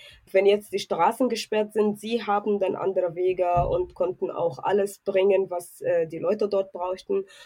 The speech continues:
Und auch umgekehrt, wenn die Leute raus wollten, haben auch andere Wege geschaffen, sodass wirklich jeder Ort oder jede Nachbarschaft so wirklich unabhängig von der Regierung geworden, sodass die Regierung auch keinen Einfluss darauf hatte. Und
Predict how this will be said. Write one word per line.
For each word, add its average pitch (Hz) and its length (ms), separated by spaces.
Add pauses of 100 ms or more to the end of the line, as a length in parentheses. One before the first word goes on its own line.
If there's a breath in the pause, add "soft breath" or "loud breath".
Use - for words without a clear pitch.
Und 196 120
auch 202 220
umgekehrt, 214 680
wenn 180 120
die 175 80
Leute 190 260
raus 202 440
wollten, 196 440
haben 180 240
auch 175 240
andere 185 400
Wege 196 240
geschaffen, 196 560 (240 soft breath)
sodass 240 560
wirklich 320 460
jeder 277 560 (420)
Ort 226 340
oder 208 200
jede 233 580
Nachbarschaft 214 640
so 208 320 (600 loud breath)
wirklich 254 420
unabhängig 175 540
von 165 160
der 160 140
Regierung 202 500
geworden, 165 560
sodass 214 320
die 214 80
Regierung 208 540
auch 202 240
keinen 202 200
Einfluss 233 480
darauf 151 420
hatte. 139 280 (400)
Und 147 220